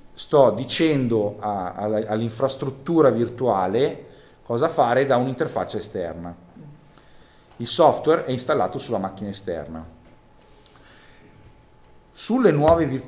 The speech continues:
allora, dalla, dalla Red Hat Enterprise Visual-, Virtualization quattro in poi, mi pare, o tre in poi, non mi ricordo, da una versione in poi, e V M ware è sempre stata così,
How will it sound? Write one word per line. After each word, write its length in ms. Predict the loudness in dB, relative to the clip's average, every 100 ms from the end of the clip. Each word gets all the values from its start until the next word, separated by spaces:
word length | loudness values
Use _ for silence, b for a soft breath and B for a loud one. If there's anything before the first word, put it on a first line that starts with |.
| -16
allora, 340 | -4 0 2 2
dalla, 680 | 4 4 6 6 6 4 0
dalla 440 | 0 2 0 0
Red 180 | -2 0
Hat 220 | 0 0
Enterprise 460 | 0 0 2 0 0
Visual-, 340 | -2 -4 -8
Virtualization 920 | -8 -10 -4 -4 -2 -4 -6 -6 -8 -8
quattro 1080 | -4 -2 -4 -8 -20 -20 -20 _ _ -6 -4
in 180 | -4 -6
poi, 260 | -4 -4
mi 100 | -8
pare, 360 | -12 -12 -12 -12
o 100 | -14
tre 160 | -12 -12
in 140 | -12
poi, 220 | -10 -12 -12
non 100 | -14
mi 80 |
ricordo, 300 | -16 -14 -12
da 80 | -8
una 80 | -6
versione 340 | -6 -6 -6
in 160 | -8 -4
poi, 320 | -2 -2 -4 -10 -18 B B B -2
e 180 | 0
V 140 | 2 0
M 120 | 0
ware 200 | 0 0
è 60 | -2
sempre 240 | -6 -8
stata 240 | -10 -10 -8
così, 500 | -8 -8 -10 -12